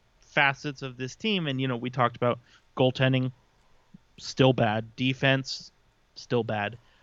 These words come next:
I would s-, some of the forwards, I, I, they, they're not where we want them to be, but I would say compared to last year, I think the forward depth, generally speaking, I think improved. You know, you had Hertl, <clears throat> despite,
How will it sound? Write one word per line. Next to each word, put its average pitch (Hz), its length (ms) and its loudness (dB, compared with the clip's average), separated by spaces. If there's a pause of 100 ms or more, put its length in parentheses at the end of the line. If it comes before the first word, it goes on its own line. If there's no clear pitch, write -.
(340)
I 247 160 6
would 311 180 0
s-, - 180 -20
some 240 280 -4
of 302 60 -6
the 277 80 -2
forwards, 190 480 0
I, 165 320 0
I, 151 80 -2
they, 160 320 0
they're 165 180 2
not 190 220 6
where 180 120 2
we 170 140 2
want 135 280 -2
them 180 140 -4
to 180 120 -10
be, 190 140 -2
but 170 160 2
I 180 140 6
would 202 180 2
say 185 140 2
compared 170 360 0
to 147 40 0
last 143 260 2
year, 190 140 4
I - 120 2
think 320 260 -6
the 123 100 -4
forward 151 440 0
depth, - 400 0 (400)
generally 143 500 -2
speaking, 151 380 -4
I 135 80 2
think 143 220 -4
improved. 127 460 -2 (460)
You 127 100 -2
know, 117 240 2 (220)
you 135 180 10
had 143 120 10 (140)
Hertl, 175 440 6 (240)
<clears throat> 165 260 2
despite, 151 400 0